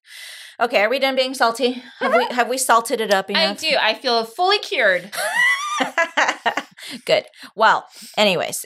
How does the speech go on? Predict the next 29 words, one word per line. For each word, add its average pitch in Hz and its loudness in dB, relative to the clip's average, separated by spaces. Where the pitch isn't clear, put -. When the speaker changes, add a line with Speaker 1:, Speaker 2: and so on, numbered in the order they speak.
Speaker 1:
if 208 2
you 240 2
have 202 0
questions, 180 0
comments, 151 -6
or 139 -14
concerns, 143 -12
feel 254 6
free 175 -6
to 330 2
email 147 -6
us. 143 -10
Speaker 2:
Yes. 190 -18
Speaker 1:
And 180 -4
we 190 0
will 165 2
tell 170 0
you 160 0
all 147 0
the 143 -16
things, 135 -12
our 147 -8
messages 139 -8
on 139 -12
the 165 -10
Instagram 170 -4
or 214 2
the 185 -2
Facebook. 170 -2